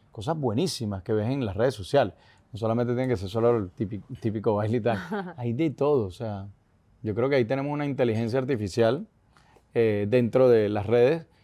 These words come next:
Speaker 1: que, que tú mismo lo vas haciendo. O sea,
Speaker 2: ¿Tú manejas
Speaker 1: lo
Speaker 2: tus redes?
Speaker 1: No, gracias a Dios. <laughs> Ahí está, eh, perdón. No, no, el equipo. No, no,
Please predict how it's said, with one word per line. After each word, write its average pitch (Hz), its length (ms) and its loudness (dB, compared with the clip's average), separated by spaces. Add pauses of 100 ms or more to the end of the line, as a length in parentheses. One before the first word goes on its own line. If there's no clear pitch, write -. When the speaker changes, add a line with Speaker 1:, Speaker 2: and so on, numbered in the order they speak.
(280)
Speaker 1:
que, 104 500 2
que 120 120 -2
tú 117 140 -4
mismo 113 300 0
lo 147 80 6
vas 104 140 2
haciendo. 107 400 -4 (340)
O - 20 -20
sea, - 120 2
Speaker 2:
¿Tú 247 60 4
manejas 262 240 2
Speaker 1:
lo 233 100 2
Speaker 2:
tus 285 160 -2
redes? 240 420 -4 (320)
Speaker 1:
No, 117 220 -4 (340)
gracias 127 560 0
a - 60 -8
Dios. 104 280 -6
<laughs> 254 1400 2
Ahí 120 140 2
está, 117 280 2
eh, 110 140 0
perdón. 104 280 -4
No, 139 180 4
no, 123 100 4
el 123 140 2
equipo. 110 520 0
No, 139 380 2
no, 127 140 0